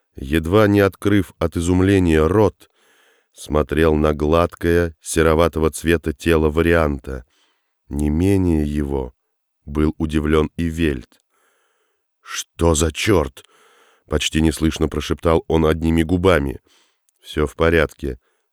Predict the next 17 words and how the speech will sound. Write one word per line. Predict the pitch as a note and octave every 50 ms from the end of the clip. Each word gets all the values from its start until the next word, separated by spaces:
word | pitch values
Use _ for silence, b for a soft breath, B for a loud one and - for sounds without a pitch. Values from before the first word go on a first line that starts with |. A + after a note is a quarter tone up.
| _ _
положил | - D#2 D2+ D#2 D2+ D2 D#2+ E2+ E2
ему | D#2 D#2 D#2 D#2+ D#2
руку | D#2+ D2+ - D#2
на | D2+ D#2
плечо | D2 D2+ D#2 D#2 - - E2+ D#2
Стинов. | - - - E2 D2+ C#2+ C2 A#1+ - _ _ _ _ _ _ _ _ _ _ _ _ _ _ -
«Это | E2+ E2 D#2 - - F2 E2+ - _ -
Ом. | F2+ D#2+ D2+ C#2 C2+ C2 - _ _ _ _ _ _ _ _ _ _ _ _ _ _ _ _ -
Он | E2 F2 E2+
попытается | - - F2 - F2 E2 - F2 F2 F2+ E2+ - -
помочь | D#2+ - G2 G2+ A2+ G#2 E2 - - -
тебе». | D2+ D2+ C#2 C#2+ C2+ B1+ C2 - _ _ _ _ _ _ _ _ _ _ _ _ _ _ _ _ _ _ _ _ _
«Вариант?» — | - C2+ C#2 D#2 E2 E2 D#2+ D#2+ D#2 D#2 E2+ F#2 G#2 A#2 A#2+ - - - b b b b b b b b b b b b b b b _
Вельт | - C#2+ C#2+ D#2 E2 E2 D#2 -
приподнялся | - E2+ D2+ - E2 E2 D#2 E2 E2 D#2+ D#2 - - D#2+
на | D#2+ D#2+
локтях. | E2 E2+ - - - - D2+ C2+ B1 - - -